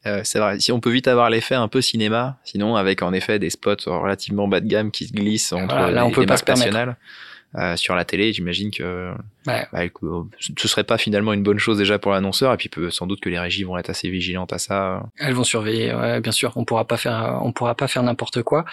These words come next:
Speaker 2: Et puis après, il faut aussi avoir en tête les, les autres frais, euh, annexes. Je pense aux frais de validation R P P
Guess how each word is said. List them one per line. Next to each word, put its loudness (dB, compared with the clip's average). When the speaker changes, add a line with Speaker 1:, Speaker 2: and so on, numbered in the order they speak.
Speaker 2:
Et 2
puis 2
après, 4
il 0
faut 2
aussi 2
avoir 2
en 0
tête -2
les, 4
les 2
autres 4
frais, 2
euh, 2
annexes. 2
Je -2
pense 2
aux 0
frais 0
de 4
validation 2
R -4
P 0
P 2